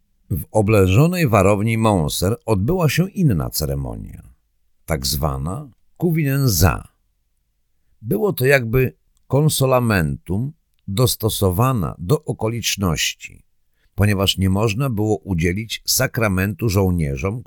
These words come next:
którzy chcąc bronić fortecy, musieli zabijać, czego zabrania doktryna. Przeciwnicy oskarżali Katarów, że hołdują samobójstwu przez głodowanie.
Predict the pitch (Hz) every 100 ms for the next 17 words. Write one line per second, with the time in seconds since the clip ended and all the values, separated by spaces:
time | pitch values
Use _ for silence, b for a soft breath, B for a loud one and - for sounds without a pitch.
0 | - - 113 98 101 - 131 151 104 85
1 | 143 151 104 78 - 90 80 165 - -
2 | 73 - _ _ - 120 135 - 107 104
3 | 95 98 80 71 57 50 - - _ _
4 | - 101 85 139 107 95 73 73 82 104
5 | - - 156 - 67 50 _ _ _ _
6 | _ _ _ _ _ _ _ _ _ -
7 | 160 180 190 123 101 - - - 131 -
8 | 104 87 90 120 139 117 - 78 65 90
9 | - - - 92 107 98 95 82 95 107
10 | 120 98 98 90 80 76 85 78 - -
11 | 85 - - 95 87 95 120 147 123 101
12 | 67 50 50